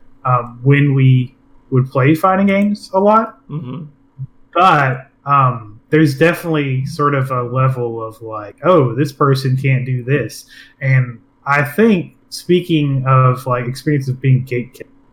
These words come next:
Speaker 1: somewhat, um, and I think it still has stuck with me to this day, um, is, um, Smash Brothers Melee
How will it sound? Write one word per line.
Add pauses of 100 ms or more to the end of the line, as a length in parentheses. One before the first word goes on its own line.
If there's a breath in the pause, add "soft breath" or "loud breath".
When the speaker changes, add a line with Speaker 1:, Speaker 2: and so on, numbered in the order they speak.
Speaker 1:
somewhat, (420)
um, (140)
and
I
think
it
still
has
stuck
with
me (160)
to
this
day, (520 soft breath)
um, (460)
is, (840)
um, (480)
Smash
Brothers
Melee